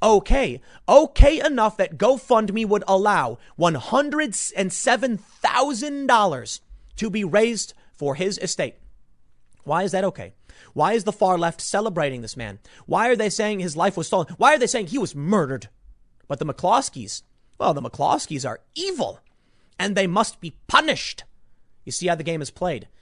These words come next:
They don't want to abolish the police. They want control of the police. We've seen all the videos where they say, "Arrest them, arrest them."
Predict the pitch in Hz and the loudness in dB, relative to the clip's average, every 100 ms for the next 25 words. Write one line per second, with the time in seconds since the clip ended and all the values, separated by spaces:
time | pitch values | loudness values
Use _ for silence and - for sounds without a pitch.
0 | - - 392 285 220 147 113 135 143 - | -20 -6 -2 0 0 0 -2 -4 -4 -6
1 | 143 - 131 131 262 - - _ - 240 | -10 -8 -6 -4 -6 -6 -12 _ -2 0
2 | 277 269 - 240 - 233 233 220 190 147 | 0 -2 -4 -8 -4 2 4 4 2 -2
3 | - 139 113 - - _ _ - - 285 | -8 -8 -10 -10 -14 _ _ -18 -4 -2
4 | 247 302 294 269 214 240 226 196 190 214 | 0 0 2 2 2 2 2 2 0 0
5 | 220 196 277 262 269 - - 180 139 302 | 0 2 2 4 2 0 -2 -4 0 2
6 | 294 262 - 214 147 101 | 2 0 -4 -4 -4 -8